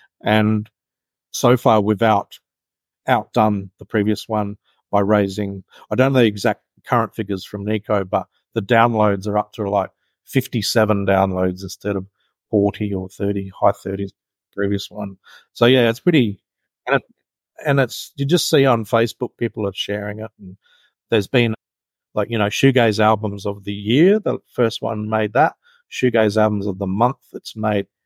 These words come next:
January. So, yeah, it's pretty, pretty exciting.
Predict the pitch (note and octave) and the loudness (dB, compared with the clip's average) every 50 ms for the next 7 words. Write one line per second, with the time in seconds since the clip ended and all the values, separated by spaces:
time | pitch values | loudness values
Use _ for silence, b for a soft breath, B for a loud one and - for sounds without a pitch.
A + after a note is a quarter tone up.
0 | _ _ _ _ _ - - A#2 A#2+ B2 C3 C3+ C#3 C#3 C3+ _ _ _ _ _ | _ _ _ _ _ -6 -4 -2 -2 0 0 0 0 0 -2 _ _ _ _ _
1 | _ _ - - C3 C3 C3+ C3+ D3+ E3+ D3+ - - - - F#3 F#3 E3 B2 A2 | _ _ -6 -2 0 2 4 4 4 4 2 0 -2 -2 0 2 4 4 2 0
2 | _ _ - - D#3+ C3 - - - C#3 C3 C#3+ D3 E3 D#3+ | _ _ -6 0 0 0 0 0 -2 0 2 2 2 0 -2